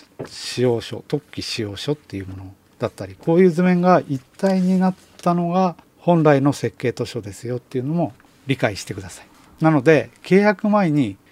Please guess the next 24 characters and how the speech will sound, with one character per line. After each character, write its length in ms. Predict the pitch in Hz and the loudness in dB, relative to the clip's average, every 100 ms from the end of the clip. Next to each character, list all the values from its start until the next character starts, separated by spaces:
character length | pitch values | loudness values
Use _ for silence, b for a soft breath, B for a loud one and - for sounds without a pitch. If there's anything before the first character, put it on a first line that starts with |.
| b | b
「お 80 | 135 | -4
宅 300 | - 180 - | 0 0 2
の 140 | 175 180 | 2 2
家、 600 | 180 - 160 165 175 - | 0 -2 0 0 0 -6
会 240 | - 170 170 | -2 2 2
社 160 | - | 2
の 300 | 165 139 104 - | 0 0 -2 -6
設 240 | - 151 - | -4 -4 -2
計 160 | 180 | -4
図 120 | 185 | -2
書 140 | 160 135 | -2 -4
っ 40 | |
て 180 | - 110 | -6 -8
ど 200 | 98 147 | 0 2
う 60 | 170 | 2
い 100 | 170 | 2
う 60 | |
も 160 | 160 160 | 0 0
の 120 | 156 | 0
な 80 | 117 | -2
ん 80 | 98 | -8
で 60 | |
す 120 | - - | -14 -8
か？ 160 | 127 | -8